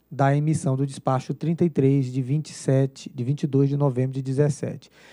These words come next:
Em face disto, a S F E dirigiu consulta à Procuradoria Federal,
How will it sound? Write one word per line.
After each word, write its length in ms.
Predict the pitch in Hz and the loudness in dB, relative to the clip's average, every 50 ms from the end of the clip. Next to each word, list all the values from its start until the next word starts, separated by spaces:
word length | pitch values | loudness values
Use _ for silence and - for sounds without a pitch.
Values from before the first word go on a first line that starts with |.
| - - _ | -20 -14 _
Em 140 | - 175 170 | -2 -2 0
face 340 | - 170 156 147 131 - 180 | 2 4 4 4 2 0 -2
disto, 840 | 151 135 139 151 165 170 156 - - - - _ - 180 190 - - - | -2 0 2 4 4 2 2 -2 -8 -18 -4 _ 2 4 4 2 0 0
a 240 | - 160 170 165 - - | 4 4 4 4 2 0
S 320 | - 131 135 165 - 143 | -2 0 0 0 0 0
F 220 | 131 127 - - 175 | -2 -2 0 2 4
E 240 | 160 147 147 160 156 - - - - _ _ | 4 4 4 2 0 -4 -12 -20 -20 _ _
dirigiu 460 | 151 170 190 190 180 139 120 151 180 | 0 2 2 4 2 2 4 2 2
consulta 540 | 175 - 180 180 156 - - 175 170 - 175 | 2 2 0 0 0 0 0 -2 0 0 0
à 20 | |
Procuradoria 640 | 151 - 165 151 - 156 151 151 143 143 143 147 156 | 0 2 0 0 2 2 0 2 2 0 0 0 0
Federal, 640 | 143 - 160 147 156 151 139 139 131 131 139 - | 0 0 0 2 4 4 6 6 4 4 2 -2